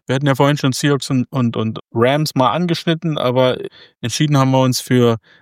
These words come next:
Lions und Eagles. Eagles und Lions, weil das natürlich so ein, ja, das hat ja schon so das Gefühl von Playoff Championship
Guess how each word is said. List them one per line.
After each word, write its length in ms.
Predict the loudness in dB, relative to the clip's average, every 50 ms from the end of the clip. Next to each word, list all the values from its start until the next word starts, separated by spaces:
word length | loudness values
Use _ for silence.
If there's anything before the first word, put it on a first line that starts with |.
| _ _
Lions 720 | -4 -2 0 2 2 2 2 2 2 2 0 0 -2 -6 -6 -4
und 260 | -2 -2 -2 -4 -6 -8
Eagles. 960 | -6 -2 0 2 2 2 2 2 2 4 4 4 4 4 2 2 -2 -6 -10
Eagles 520 | -8 -6 -4 0 2 2 2 2 2 2 0
und 140 | 0 0
Lions, 720 | 2 2 2 2 2 2 2 2 2 0 0 -2 -4 -10 -12 _
weil 160 | -4 -2 -2 -2
das 300 | -2 -4 -4 -4 -4 -4
natürlich 560 | -4 -4 -2 -2 0 2 2 2 2 0 0
so 200 | 0 2 2 2
ein, 300 | 2 2 0 0 -2 -4 -10 _ _ _ _ _ _ _ _ _ _ _ _ _ _ _
ja, 380 | _ -12 -6 -2 0 0 2
das 200 | 2 0 -2 -2
hat 200 | -4 -4 -2 0
ja 120 | 0 0 0
schon 240 | 0 0 0 2 2
so 120 | 0 0
das 180 | 0 -2 -4 -4
Gefühl 420 | -6 -6 -6 -2 0 2 2 2
von 580 | 0 -2 -2 -2 0 0 0 -2 -4 -6 -8 -10 _ _ _ _ _ _
Playoff 800 | -16 -10 -6 -2 0 2 2 4 4 4 4 4 2 2 0 -4 -10 -10
Championship 840 | -4 -2 0 0 0 0 -2 -2 -2 -2 -2 -4 -6 -4 -4 -4